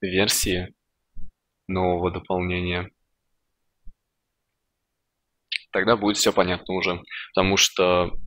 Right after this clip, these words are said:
те вещи, которые анонсируют сейчас, на первых П Т Р тестах они уже будут, ну, девяносто девять процентов готовы,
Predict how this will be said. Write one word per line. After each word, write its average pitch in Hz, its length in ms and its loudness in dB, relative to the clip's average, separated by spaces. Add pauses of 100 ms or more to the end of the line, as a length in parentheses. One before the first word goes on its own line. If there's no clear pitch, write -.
(220)
те 107 160 6
вещи, 101 300 8
которые 92 680 2 (120)
анонсируют 92 600 0
сейчас, - 460 4 (380)
на 92 380 4
первых 101 640 2
П 90 80 0
Т 107 120 4
Р 92 180 8
тестах - 540 0
они 92 280 0
уже 92 320 2
будут, 90 480 -4 (880)
ну, 95 180 -2
девяносто 98 520 4
девять 95 240 6
процентов 95 500 0
готовы, 87 440 -4